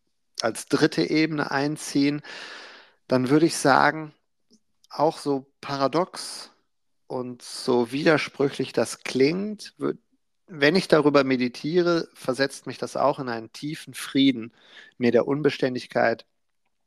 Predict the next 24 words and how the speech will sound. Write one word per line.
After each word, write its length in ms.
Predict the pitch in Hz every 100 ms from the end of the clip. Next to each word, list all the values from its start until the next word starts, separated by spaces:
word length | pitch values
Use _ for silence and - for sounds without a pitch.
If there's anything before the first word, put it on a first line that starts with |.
| _ _ - -
der 100 | 123
Dinge 400 | 113 123 117 98 - _ -
und 220 | 110 -
aller 180 | 127 123
Phänomene, 680 | - 127 110 110 113 110 107 _ _ _ _ _ _
äh, 180 | - 117
bewusst 440 | 113 110 107 -
zu 140 | - 110
werden. 420 | 107 104 107 - -
Ich 80 | -
hätte 140 | 175
das 140 | 160
auch 260 | - 156 -
nicht 240 | 175 156
gedacht, 540 | - 139 170 - - - _ - _ _
aber, 480 | 131 135 135 - - _
ähm, 440 | 131 127 131 131 127 _
intuitiv 1080 | - 170 190 - - - 175 202 233 - - _ _ _ _ _ -
schaltet 400 | - 139 139 -
mein 240 | 123 147
Verstand 460 | - 139 - 127 120
dann 140 | 123
auch 340 | 127 127 139
auf 420 | - 131 123 -